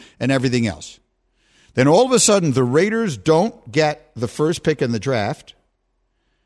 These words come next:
and Rodgers goes radio silent.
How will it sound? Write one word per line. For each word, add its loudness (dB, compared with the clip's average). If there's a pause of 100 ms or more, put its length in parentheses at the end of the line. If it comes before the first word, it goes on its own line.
(400)
and 2
Rodgers 2
goes 0
radio -2
silent. -8